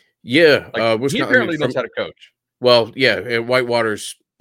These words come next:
Speaker 1: there was a time where Hampton-Sydney was really good and had a chance to maybe flirt with the idea of winning a national championship or at least playing, and Whitewater's an incredible program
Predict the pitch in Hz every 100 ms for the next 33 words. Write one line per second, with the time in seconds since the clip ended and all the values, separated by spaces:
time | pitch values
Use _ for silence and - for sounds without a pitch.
0 | 87 104 123 113 104 120 117 113 107 110
1 | 110 - 113 107 101 107 104 98 104 101
2 | 98 - 98 95 104 - 120 - 101 95
3 | 110 95 - 101 92 - 98 90 - 98
4 | 98 95 98 98 98 95 95 92 90 92
5 | - 95 107 90 87 - 87 87 85 87
6 | - 98 90 87 90 _ _ _ _ -
7 | 92 87 85 101 98 92 85 82 82 -
8 | 87 - 90 - 87 92 - - - -
9 | -